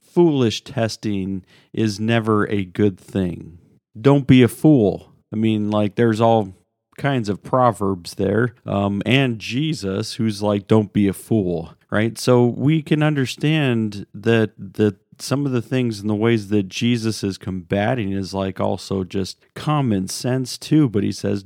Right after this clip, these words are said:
"You must not put the Lord your God to the test." And then when Jesus, uh, is finally left alone by Satan,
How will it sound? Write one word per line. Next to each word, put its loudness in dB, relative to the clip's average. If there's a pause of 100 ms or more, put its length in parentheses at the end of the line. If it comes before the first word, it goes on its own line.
"You -2
must -4
not -4
put -6
the -6
Lord -4
your -8
God -2
to -8
the -10
test." -4 (600)
And 0
then 2
when 2
Jesus, -2
uh, 0
is -4
finally -2
left -4
alone -2
by 0
Satan, -4